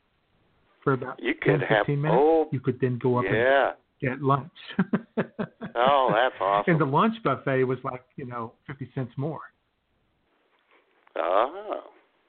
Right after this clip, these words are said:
Speaker 1: So,
Speaker 2: So you,
Speaker 1: save,
Speaker 2: so you
Speaker 1: save a
Speaker 2: could be
Speaker 1: few
Speaker 2: beating
Speaker 1: pennies.
Speaker 2: the, you
Speaker 1: And
Speaker 2: could
Speaker 1: they
Speaker 2: be
Speaker 1: didn't
Speaker 2: beating the house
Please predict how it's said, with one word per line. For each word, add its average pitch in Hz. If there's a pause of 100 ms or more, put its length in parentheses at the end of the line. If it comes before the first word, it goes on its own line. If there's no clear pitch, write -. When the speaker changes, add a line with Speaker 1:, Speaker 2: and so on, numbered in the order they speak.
(1300)
Speaker 1:
So, 101 (600)
Speaker 2:
So 135
you, 120
Speaker 1:
save, 107 (280)
Speaker 2:
so 143
you 135
Speaker 1:
save 135
a 120
Speaker 2:
could -
be 131
Speaker 1:
few 135
Speaker 2:
beating 127
Speaker 1:
pennies. -
Speaker 2:
the, 135 (300)
you 202
Speaker 1:
And 180
Speaker 2:
could 190
Speaker 1:
they 190
Speaker 2:
be 247
Speaker 1:
didn't 226
Speaker 2:
beating 175
the 135
house 208